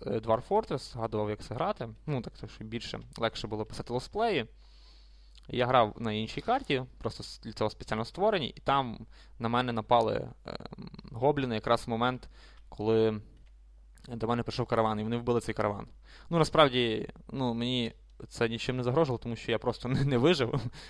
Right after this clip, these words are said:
Там дуже була складна гра, і я просто її закинув.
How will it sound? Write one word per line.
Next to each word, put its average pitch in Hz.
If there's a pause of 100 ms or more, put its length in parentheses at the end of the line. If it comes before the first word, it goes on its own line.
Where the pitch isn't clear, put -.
(560)
Там - (840)
дуже 113
була 107
складна 110
гра, 151 (180)
і 113
я 107
просто 113
її 107
закинув. 107